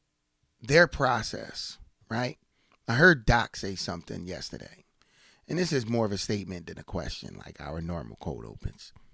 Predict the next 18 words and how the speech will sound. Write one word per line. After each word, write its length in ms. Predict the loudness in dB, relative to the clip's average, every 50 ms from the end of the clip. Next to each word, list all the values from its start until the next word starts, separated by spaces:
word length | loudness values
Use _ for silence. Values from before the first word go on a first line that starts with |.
| -20 -20 -20 -20 -20 -20 -20 _ _ -2
But 140 | 4 6 8
I 60 | 10
heard 240 | 10 10 10 10 8
Doc 260 | 6 6 4 4 2
say 160 | -2 -4 -4
something 420 | -4 -4 -4 -4 -4 -4 -6 -8 -6
yesterday. 600 | -6 -8 -8 -8 -10 -10 -10 -12 -12 -16 -18 -20 -20 _ _ _ _ _ _ _ _ -16 -16 -14 _
He 120 | -4 0 4
talked 320 | 6 8 8 8 6 2
about 320 | 2 4 4 4 4 2 0
this 200 | -2 -4 -4 -2 0
area 340 | 2 4 4 4 4 4 4
on 260 | 4 4 4 2 0
the 60 | -2
floor 680 | -4 -8 -6 -4 -2 -2 -2 -4 -6 -8 -12 -16 -20 -20 _ _ _ _ _ _ _ _ _ _
for 260 | -12 -6 -2 -2 -2
Joel 640 | -2 0 2 4 6 6 6 6 6 4 2 0 -2
Embiid, 540 | -2 -4 -4 -4 -4 -6 -8 -12 -14 -16